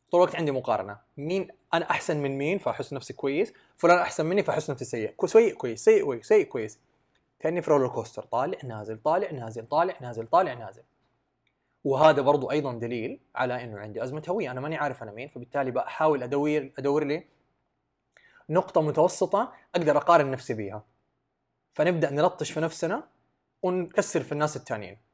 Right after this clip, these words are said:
نكسر مجاديفنا وشكرًا على اللقاء. نكسر مجاديفنا ونكسر مجاديف، مجاديف أنفسنا ومجاديف الآخرين. فلما أنا أك-، عشان أحس نفسي إنه أنا فنان وخطير ورهيب، فأقارن نفسي بالأفضل مني، ولو كانوا يمونوا علي ولو كانوا معايا في نفس الحيز،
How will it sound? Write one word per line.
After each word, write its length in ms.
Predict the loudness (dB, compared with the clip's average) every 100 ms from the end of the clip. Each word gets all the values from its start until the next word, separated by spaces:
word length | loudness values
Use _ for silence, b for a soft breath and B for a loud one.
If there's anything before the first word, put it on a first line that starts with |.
| -16
نكسر 340 | -10 -6 -4
مجاديفنا 520 | 0 0 0 -2 -4
وشكرًا 320 | -6 -6 -8
على 100 | -10
اللقاء. 280 | -12 -10 -10
نكسر 320 | -6 -8 -6
مجاديفنا 480 | -6 -2 -2 -2 -4
ونكسر 280 | -6 -6 -6
مجاديف، 520 | -2 -2 -2 -6 -4 -4 -4 b b b
مجاديف 340 | 0 2 2 0
أنفسنا 320 | -8 -4 -2
ومجاديف 380 | 2 2 0 -2
الآخرين. 380 | -4 -6 -14 -14 _ _ _ _ _ b b
فلما 380 | 2 2 2 2
أنا 300 | 2 2 -4 -10
أك-، 180 | -10 -10 _ _
عشان 320 | -6 -4 -6
أحس 340 | -6 -8 -6 -6
نفسي 240 | -4 -4
إنه 140 | -4
أنا 100 | -2
فنان 440 | -2 -4 -6 -6 -6
وخطير 440 | -8 -8 -4 -2
ورهيب، 520 | -4 -6 -6 -4 -6 _ _ _ _ _ _ _ _ _
فأقارن 560 | 0 0 8 8 8
نفسي 220 | 2 -2 -4
بالأفضل 480 | -2 -4 0 -2
مني، 340 | 0 -4 -4 -4
ولو 280 | 0 2 2
كانوا 360 | 2 2 2
يمونوا 340 | 0 0 0 -2
علي 300 | -2 0 2
ولو 240 | 0 0
كانوا 220 | -2 -6
معايا 180 | -4 -6
في 100 | -6
نفس 160 | -10 -10
الحيز، 440 | -4 -2 -2 -4